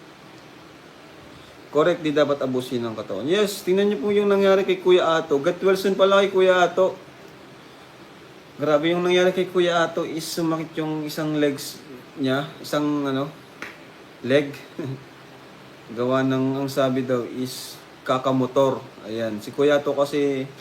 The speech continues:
nagmumotor lang yan palagi, back and forth, pati pag-scout niya nakamotor. So masama din pa lang talaga yung ganun.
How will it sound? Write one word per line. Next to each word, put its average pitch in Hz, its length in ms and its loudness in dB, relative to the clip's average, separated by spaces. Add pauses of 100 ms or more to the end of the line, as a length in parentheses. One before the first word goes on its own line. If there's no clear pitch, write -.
(360)
nagmumotor 131 560 0
lang 135 160 0
yan 131 80 -2
palagi, 139 880 0
back 117 160 -6
and 127 160 -6
forth, 131 400 -4
pati 107 240 -10
pag-scout 117 480 -8
niya 127 160 -4
nakamotor. 117 560 -6 (480)
So 120 80 -10
masama 139 400 -2
din 139 160 -2
pa 131 160 -2
lang 135 80 0
talaga 131 320 -2
yung 131 160 0
ganun. 131 400 -2